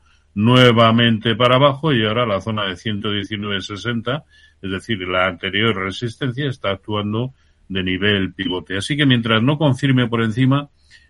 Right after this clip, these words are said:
yo no, yo no confiaría prácticamente en ningún banco. Ahora, si tuviera que hacerlo en alguno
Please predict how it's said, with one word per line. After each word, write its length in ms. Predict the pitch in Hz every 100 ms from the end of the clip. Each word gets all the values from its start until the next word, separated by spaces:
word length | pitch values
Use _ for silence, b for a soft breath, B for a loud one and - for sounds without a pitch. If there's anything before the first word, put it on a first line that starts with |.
| b
yo 180 | 90 104
no, 500 | 113 113 101 92 92 87
yo 100 | 110
no 680 | 117 101 92 87 85 85 87
confiaría 640 | 110 95 107 101 117 110
prácticamente 600 | 123 123 131 117 117 117
en 80 | 113
ningún 320 | 107 104 104
banco. 340 | 98 95 101 95
Ahora, 340 | 120 143 - - b b b b
si 340 | - 135 123
tuviera 560 | 123 113 131 143 156 135
que 160 | 127
hacerlo 640 | 113 - 127 113 107 107 104
en 120 | 101
alguno 580 | 101 98 127 127 -